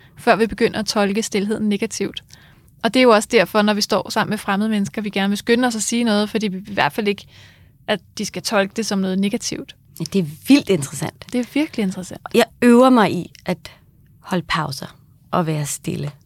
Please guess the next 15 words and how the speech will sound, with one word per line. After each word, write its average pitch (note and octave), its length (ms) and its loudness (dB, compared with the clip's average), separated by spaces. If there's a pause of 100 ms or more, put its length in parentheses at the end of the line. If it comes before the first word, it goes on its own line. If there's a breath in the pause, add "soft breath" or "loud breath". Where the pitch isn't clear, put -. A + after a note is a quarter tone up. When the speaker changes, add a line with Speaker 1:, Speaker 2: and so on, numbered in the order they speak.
(240)
Speaker 2:
fordi - 180 -10
jeg - 80 -4
er C#3+ 40 -6
sådan - 140 -8
en C#3 40 -10
stak - 360 -8
hoved. D3+ 300 -8 (460 loud breath)
<laughs> A#3 520 6
Men A3 180 6 (240)
jeg, F#3 240 2
jeg G3+ 100 4
føler - 420 2
det G#3+ 160 2
virkelig G#3 320 2
akavet. - 380 -10